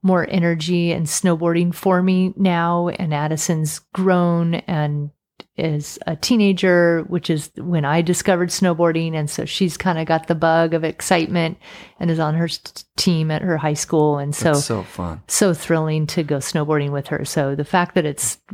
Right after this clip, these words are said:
Speaker 1: raining and today means it's snowing up in the mountains. So can't wait
Speaker 2: Amazing.
Speaker 1: to get on the mountain with her.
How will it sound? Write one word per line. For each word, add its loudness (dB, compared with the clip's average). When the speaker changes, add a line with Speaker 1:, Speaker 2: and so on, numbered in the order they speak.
Speaker 1:
raining 0
and -2
today 4
means 2
it's -2
snowing 0
up -2
in -4
the -2
mountains. -2
So -2
can't 0
wait 4
Speaker 2:
Amazing. -2
Speaker 1:
to -4
get 0
on -2
the -4
mountain -4
with -6
her. -2